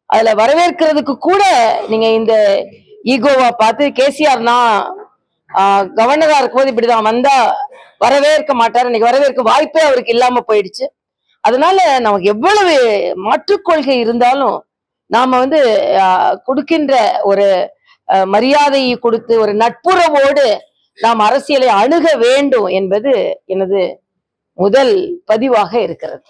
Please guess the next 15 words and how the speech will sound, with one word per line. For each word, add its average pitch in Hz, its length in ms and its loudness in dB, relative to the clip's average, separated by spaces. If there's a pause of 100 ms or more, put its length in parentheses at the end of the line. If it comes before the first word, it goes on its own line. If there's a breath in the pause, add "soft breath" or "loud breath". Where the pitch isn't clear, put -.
(120)
நல்ல 330 300 0
தாராளமா 302 560 0
தான் 285 120 -2
இருக்கு. 262 200 -2
இதுல 262 160 -2
குழு 339 520 -2
கொடுக்கலன்னு 349 760 0 (120)
சொல்றதே 277 500 0 (540 soft breath)
தவறான 302 680 2
ஒரு 254 200 0
பிரச்சாரம். 233 600 -2 (720)
நான் 233 240 0
கேக்குறேன், 302 500 0
நீங்க 254 220 0
நிதி 294 280 0